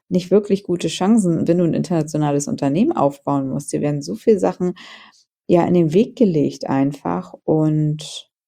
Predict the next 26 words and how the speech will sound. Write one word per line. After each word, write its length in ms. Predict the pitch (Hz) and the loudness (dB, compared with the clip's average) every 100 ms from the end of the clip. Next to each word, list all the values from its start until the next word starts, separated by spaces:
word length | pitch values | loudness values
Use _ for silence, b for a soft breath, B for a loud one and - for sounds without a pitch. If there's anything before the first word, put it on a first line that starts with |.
| - | -4
ja, 280 | 170 208 170 | 0 2 2
selbst 320 | 151 165 - | 2 0 -2
wenn 120 | 160 | -4
man 120 | 156 | -2
sagt, 200 | 156 160 | -2 -4
okay, 300 | - - 175 | -6 -4 -2
Berlin 540 | 165 156 147 196 208 147 | 2 2 2 4 2 2
als 400 | - 139 - - | 0 -2 -4 -10
Startup-Hauptstadt, 1300 | - 156 156 143 - 165 - - - - 139 156 B B B B | -4 -2 -2 -4 -4 -4 -4 -6 -10 -4 -4 -4 B B B B
puh, 400 | - - 269 208 151 156 | -8 2 6 6 4 -2
war 200 | 202 214 | 2 4
ich 60 | 233 | 6
erst 220 | 165 165 | 4 4
letztens 420 | 165 156 - 165 | 2 0 -2 -2
in 180 | 165 165 | 0 2
Berlin. 400 | 156 156 156 156 | 2 4 2 0
Also 220 | 143 156 | 0 0
das, 260 | 147 175 - | 0 -2 0
was 160 | 180 180 | -2 -2
ich 140 | 185 | -6
da 140 | - 202 | -2 0
mit 200 | 185 185 | 0 0
den 140 | 180 | -2
Unternehmern 640 | 170 180 175 165 175 175 | -2 -2 0 0 0 0
erlebt 520 | 123 156 160 220 - | 2 2 2 2 -4
habe, 520 | 175 151 156 170 196 | -2 0 0 2 0